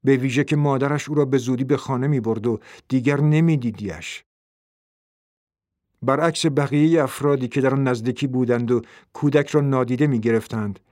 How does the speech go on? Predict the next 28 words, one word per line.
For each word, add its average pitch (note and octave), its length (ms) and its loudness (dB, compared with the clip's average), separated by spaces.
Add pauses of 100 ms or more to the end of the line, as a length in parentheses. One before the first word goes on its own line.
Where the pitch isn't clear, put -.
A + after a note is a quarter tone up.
(260)
یا C#3+ 160 4
با C#3 120 2
صدای C#3+ 460 2
او C3 160 4
اذیت C3+ 440 0
می B2 80 -2
شدند، C3 480 -4 (1120)
برعکس B2 440 -2
حتی C3+ 280 -2
مادر C3+ 520 0 (300)
که D#3 100 0
فکر C#3+ 420 0
می C3+ 100 -2
کرد B2+ 300 -2
با C3+ 120 2
تکان C#3+ 420 -2
دادن C3+ 320 2
کالسکه C3 500 -2
به B2+ 100 0
کودک B2+ 480 -2
آرامش A#2+ 480 0
می A2+ 80 0
دهد، A#2+ 420 -2 (840)
به D#3+ 80 4
نظر F#3 260 2
می E3 120 4
رسید C3 360 0
مأمور C#3+ 680 0